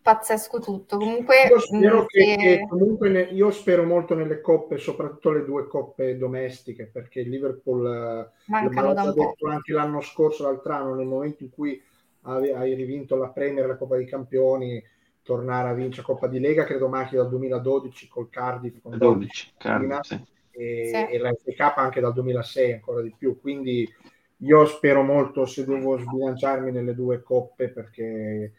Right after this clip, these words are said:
Speaker 2: soprattutto quelle inglesi, perché ci sta, sarebbe la fine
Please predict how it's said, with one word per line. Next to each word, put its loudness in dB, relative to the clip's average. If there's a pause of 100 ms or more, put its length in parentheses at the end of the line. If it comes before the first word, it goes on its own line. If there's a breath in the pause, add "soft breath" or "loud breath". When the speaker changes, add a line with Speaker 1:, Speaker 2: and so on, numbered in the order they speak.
(140)
Speaker 2:
soprattutto -4
quelle 0
inglesi, 0
perché -6
ci -18
sta, -4
sarebbe -4
la -4
fine -4